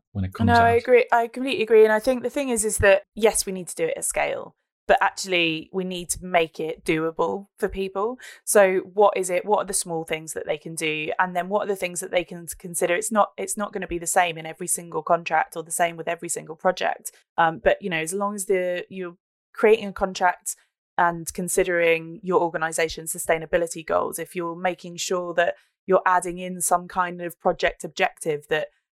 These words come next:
Speaker 2: that tries to meet the organized sustainability goals, and then, like you said, start to measure it. And even if you can't say, "We're definitely coming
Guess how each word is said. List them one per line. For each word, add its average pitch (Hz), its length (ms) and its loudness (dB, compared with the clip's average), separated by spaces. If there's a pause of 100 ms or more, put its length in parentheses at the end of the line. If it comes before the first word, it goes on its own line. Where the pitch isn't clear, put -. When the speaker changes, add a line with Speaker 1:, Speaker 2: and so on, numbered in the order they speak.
(120)
Speaker 2:
that 170 220 -2
tries 170 400 2
to 170 80 -10
meet 170 340 -12
the 151 340 0
organized 151 460 -6
sustainability 151 800 -4 (260)
goals, 147 420 4
and 180 240 2
then, 185 140 4
like 165 160 -4
you 170 60 -14
said, 156 260 -4
start - 240 0
to - 80 -12
measure 151 320 -8
it. 143 200 -4
And 151 320 -4 (840)
even 214 280 0
if 175 240 -6
you 175 840 -12 (280)
can't 175 400 4
say, 156 520 2
"We're 165 180 0
definitely 170 480 -2
coming 165 340 -10